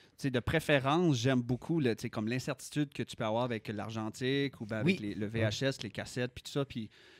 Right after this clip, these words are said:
Speaker 1: la, la qualité qui vient avec ça aussi, tu sais, même les ca-, tu sais, on, même, tu sais, cassettes V H S, mais aussi les cassettes qu'on écoute, là, c'est, il y a, il y a,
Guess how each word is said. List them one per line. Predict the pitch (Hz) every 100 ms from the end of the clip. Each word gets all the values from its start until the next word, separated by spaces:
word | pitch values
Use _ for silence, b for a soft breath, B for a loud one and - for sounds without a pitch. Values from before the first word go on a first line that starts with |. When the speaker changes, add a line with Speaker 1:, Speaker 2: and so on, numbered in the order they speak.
| b
Speaker 1:
la, | 120 107 95
la | 120
qualité | 147 131 131 180
qui | 135
vient | 127 135
avec | 131 113
ça | - 156
aussi, | 120 - 190
tu | 185
sais, | 147
même | 139 190
les | 170 120
ca-, | 127 113 107 87 65
tu | -
sais, | 127
on, | 101
même, | 90 117 113 - -
tu |
sais, | 107
cassettes | - 107 127
V | 110
H | 101 -
S, | -
mais | 107
aussi | 104 139
les | 107
cassettes | 120 104 147 -
qu'on | - 107
écoute, | - - 185 -
là, | 120 123
c'est, | 117
il | 110
y |
a, | -
il | 117
y |
a, | 107